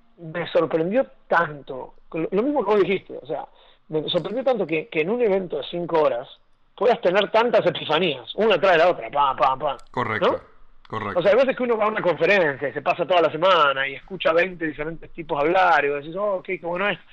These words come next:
Speaker 1: qué bueno esto", y como que entre todo eso, adentro de tu cerebro hay veces que cae una ficha y,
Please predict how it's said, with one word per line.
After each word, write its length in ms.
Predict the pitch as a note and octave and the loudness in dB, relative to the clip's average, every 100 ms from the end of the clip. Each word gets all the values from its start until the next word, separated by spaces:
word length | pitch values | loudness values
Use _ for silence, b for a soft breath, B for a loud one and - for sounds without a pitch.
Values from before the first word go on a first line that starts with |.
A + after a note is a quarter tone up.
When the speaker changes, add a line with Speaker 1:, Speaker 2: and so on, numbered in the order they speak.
| B B | B B
Speaker 1:
qué 80 | F3 | 0
bueno 180 | F3+ A3 | 2 2
esto", 180 | G3+ F3 | 0 -2
y 80 | |
como 200 | C#3+ D#3+ | -2 -6
que 80 | D3+ | -4
entre 240 | E3 F3 E3+ | -2 -2 2
todo 180 | B3 A#3+ | 2 4
eso, 320 | A#3+ - A3+ A3 B - | 4 2 0 -2 B -2
adentro 340 | D#3+ F#3 F#3 | 0 0 -2
de 60 | D#3 | -2
tu 100 | E3 | -2
cerebro 400 | E3 E3+ F#3 E3+ | 2 4 4 4
hay 60 | D#3+ | 2
veces 220 | E3 D#3 | -2 -6
que 200 | D#3 C3 | -8 -2
cae 300 | G#3 F3 E3+ | 2 4 4
una 180 | D#3+ C#3+ | 2 -2
ficha 460 | E3+ D3 E3 F#3 - _ b b b b _ | -2 0 -2 -2 -8 _ b b b b _
y, 320 | - C3+ C3+ | -10 -8 -10